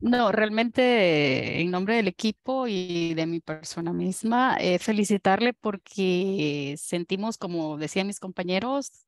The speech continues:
ha habido un poco más de participación y el feeling que usted le pone a la clase también es transmitido a nosotros.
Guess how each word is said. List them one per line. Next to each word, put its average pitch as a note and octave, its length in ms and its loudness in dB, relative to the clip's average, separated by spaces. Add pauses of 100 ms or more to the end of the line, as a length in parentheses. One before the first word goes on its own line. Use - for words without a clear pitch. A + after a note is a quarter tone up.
ha E3 120 -2
habido F3+ 260 -4
un F#3 100 -4
poco - 240 -6
más F3+ 160 0
de F3 100 0
participación F#3 1000 -6 (600)
y G#3+ 280 2
el F3+ 500 6
feeling A#3+ 440 -2
que F#3 120 -6
usted F#3 220 -6
le G3 80 -12
pone A3 300 -4
a A3 60 -2
la A3+ 100 -2
clase A3 500 0
también F#3 540 2
es F#3+ 140 0
transmitido A3 600 0
a A3+ 60 2
nosotros. F#3+ 640 -4